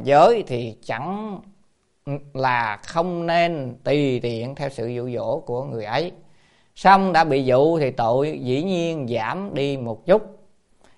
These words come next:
Không biết mà lỡ phạm thì lý cũng lẽ như thế, cũng có lẽ như thế. Nhưng phương pháp sám hối chắc hẳn không phải xem thường coi nhẹ,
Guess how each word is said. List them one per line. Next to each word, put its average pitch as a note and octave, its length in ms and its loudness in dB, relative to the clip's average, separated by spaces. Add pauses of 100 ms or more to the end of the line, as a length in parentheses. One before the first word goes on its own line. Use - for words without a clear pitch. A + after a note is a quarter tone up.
(100)
Không G3 420 2
biết A3+ 400 4
mà B2 220 -2
lỡ A#2+ 360 4
phạm C#3 440 0
thì A#2+ 140 -6
lý F3 320 2
cũng F3+ 480 -4
lẽ A#2 400 -6
như C3+ 140 -4
thế, C#3 320 4 (720)
cũng C3+ 200 -8
có E3 180 2
lẽ B2+ 200 0
như C#3 100 -4
thế. C#3 220 0 (800)
Nhưng F#3 360 2 (400)
phương F3 380 4
pháp G3 420 4
sám G#3 220 2
hối G3+ 360 8 (480)
chắc - 320 0
hẳn C#3 400 -6
không E3+ 220 -2
phải B2+ 360 -2
xem F3+ 500 -2
thường C3 460 -2
coi E3 220 2
nhẹ, B2+ 420 -4